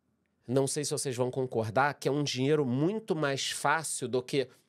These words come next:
ah, vou investir em metaverso, cannabis, inteligência artificial. Até eu vou fazer uma live depois só sobre inteligência artificial. Quero ver se eu arrumo um convidado. Vai ter muita coisa bacana nessas lives aqui, tá?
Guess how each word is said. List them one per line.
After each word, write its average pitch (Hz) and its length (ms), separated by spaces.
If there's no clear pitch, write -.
ah, 226 180
vou 226 160
investir 202 380
em 196 40
metaverso, 170 920
cannabis, 139 1120
inteligência 165 680
artificial. 156 1040
Até 196 260
eu 160 240
vou 139 100
fazer 143 220
uma 151 140
live 139 260
depois 147 280
só - 160
sobre 170 260
inteligência 139 520
artificial. 107 580
Quero - 160
ver 113 120
se - 120
eu 120 40
arrumo 120 200
um 131 40
convidado. 120 600
Vai 143 100
ter 156 140
muita 175 240
coisa 170 220
bacana 147 400
nessas 123 340
lives 117 300
aqui, 113 220
tá? 113 240